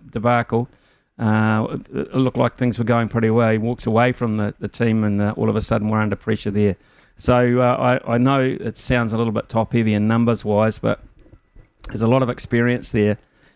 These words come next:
and, uh, we need experience going through to, uh, a World Cup. We need, uh, we've got to have guys that have been there before, um, in, in the mix, and there are three of them there: Foster, Smith, and Mike Cron.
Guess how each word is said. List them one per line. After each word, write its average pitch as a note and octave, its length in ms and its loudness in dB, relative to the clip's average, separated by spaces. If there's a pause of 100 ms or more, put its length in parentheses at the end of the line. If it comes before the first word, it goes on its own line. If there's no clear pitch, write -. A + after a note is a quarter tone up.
(120)
and, A2 340 2
uh, G#2+ 200 2
we B2+ 120 2
need C3 220 2
experience B2+ 880 -2 (360)
going A#2 300 0
through A#2 480 0
to, A2 400 -2
uh, G#2+ 340 2
a A2 120 0
World A2 320 0
Cup. G2+ 320 0
We G#2+ 100 -4
need, A2 320 -2
uh, G#2+ 240 0
we've G#2+ 160 -4
got B2 120 2
to A#2 60 0
have A#2 200 -2
guys G#2+ 260 0
that G#2+ 100 0
have G2+ 120 -6
been B2 180 2
there A2+ 140 2
before, G#2 560 0 (400)
um, G#2 520 0
in, A2+ 220 -2
in A2+ 180 0
the G#2 60 0
mix, G#2 300 -2
and G#2 100 2
there G2+ 80 2
are G2 60 0
three C3 260 2
of A#2+ 80 0
them G#2 140 -2
there: A2 200 2
Foster, A2 540 -2
Smith, - 420 -4 (220)
and G#2 180 -2
Mike A2 280 -4
Cron. G2+ 360 -6